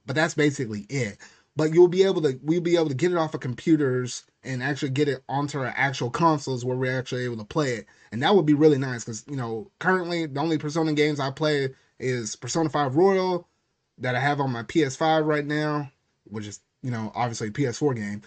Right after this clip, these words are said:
al-, along with, um, Persona five Strikers, which I own on my Switch, though. So it would be really nice if I can have Persona four Golden. At least I'll have some context and some background, 'cause I do wanna get Persona four Arena nonetheless. Even if we do or don't get Persona four Golden,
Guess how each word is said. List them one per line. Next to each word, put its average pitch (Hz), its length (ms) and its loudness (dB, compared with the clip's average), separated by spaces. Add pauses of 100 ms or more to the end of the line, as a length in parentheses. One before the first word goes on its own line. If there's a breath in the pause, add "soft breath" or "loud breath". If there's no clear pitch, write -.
(280 loud breath)
al-, 135 280 -4
along 147 460 4
with, 139 260 2
um, 123 280 -4
Persona 135 340 -2
five 127 240 -2
Strikers, 143 460 -2
which 131 140 -4
I 120 80 -4
own 135 220 -2
on 120 140 -4
my 107 100 -8
Switch, 151 440 0
though. 117 160 -6
So 147 180 0
it 160 80 2
would 190 160 8
be 170 120 0
really 226 260 2
nice 214 360 2 (300 loud breath)
if 120 80 -6
I 135 80 -2
can 151 100 -2
have 156 160 0
Persona 160 280 0
four 147 180 2
Golden. 143 460 6
At 123 160 -6
least 160 200 2
I'll 139 140 2
have 139 180 -2
some 113 140 -8
context 143 680 -4
and 117 120 -8
some 110 160 -8
background, 120 640 -4 (280 loud breath)
'cause 127 120 -4
I 131 120 -2
do 165 220 8
wanna 165 280 4
get 143 180 2
Persona 143 340 -2
four 143 200 0
Arena 127 380 0
nonetheless. 127 580 -4
Even 151 180 0
if 131 120 -4
we 127 140 -4 (260)
do 185 220 8
or 190 100 8
don't 139 320 -2
get 120 160 -10
Persona 123 320 -4
four 120 140 -4
Golden, 139 460 0